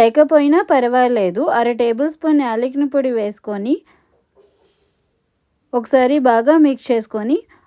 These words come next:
అందులో మనం ముందుగా గ్రైండ్ చేసుకున్న పొడిని కూడా అంతా వేసుకొని బాగా కలుపుకోవాలి. అలాగే రెండు టేబుల్ స్పూన్ వరకు నెయ్యిని కూడా యాడ్ చేసుకొని ఇలా మొత్తం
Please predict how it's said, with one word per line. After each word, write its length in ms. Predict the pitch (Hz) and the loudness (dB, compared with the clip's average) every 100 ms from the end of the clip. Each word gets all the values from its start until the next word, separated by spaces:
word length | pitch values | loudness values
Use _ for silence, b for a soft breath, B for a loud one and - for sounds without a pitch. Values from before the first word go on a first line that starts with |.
| b 226 | b -4
అందులో 240 | 233 247 247 | 0 2 0
మనం 200 | 233 233 214 | -2 -4 -6
ముందుగా 320 | 226 269 320 302 | -6 -2 0 2
గ్రైండ్ 340 | 247 233 269 294 | 0 0 0 0
చేసుకున్న 500 | 294 269 - 254 247 233 214 196 b b _ _ _ - | 0 -2 -4 -6 -4 -4 -6 -8 b b _ _ _ -4
పొడిని 340 | 233 277 302 285 | 0 2 2 2
కూడా 180 | 262 277 277 | -2 0 -2
అంతా 240 | 233 226 269 254 | -4 -2 -2 0
వేసుకొని 580 | 220 214 247 233 220 285 - _ _ _ _ _ - 220 | -2 -4 -8 -8 -4 -4 -6 _ _ _ _ _ -2 0
బాగా 220 | 226 285 294 | 4 2 2
కలుపుకోవాలి. 800 | 240 226 220 214 196 190 226 427 480 - 226 | 0 -2 -2 0 0 -2 -2 -2 -4 -6 -4
అలాగే 380 | 220 202 202 339 392 | -2 -2 -2 -2 0
రెండు 220 | 254 269 240 | 0 0 -2
టేబుల్ 320 | 226 220 262 262 | -2 -2 -4 -6
స్పూన్ 300 | 262 254 254 | -8 -4 -4
వరకు 220 | 247 240 262 226 | -6 -6 -6 -6
నెయ్యిని 360 | 208 233 247 254 | -8 -8 -8 -6
కూడా 180 | 247 247 208 | -4 -4 -4
యాడ్ 220 | 196 190 - | -6 -10 -10
చేసుకొని 480 | 208 - 202 196 302 - b b b b - 208 | -12 -10 -8 0 -2 -2 b b b b -10 -4
ఇలా 180 | 240 247 247 226 | 2 2 2 0
మొత్తం 480 | 202 202 _ - 285 | -4 -6 _ -2 2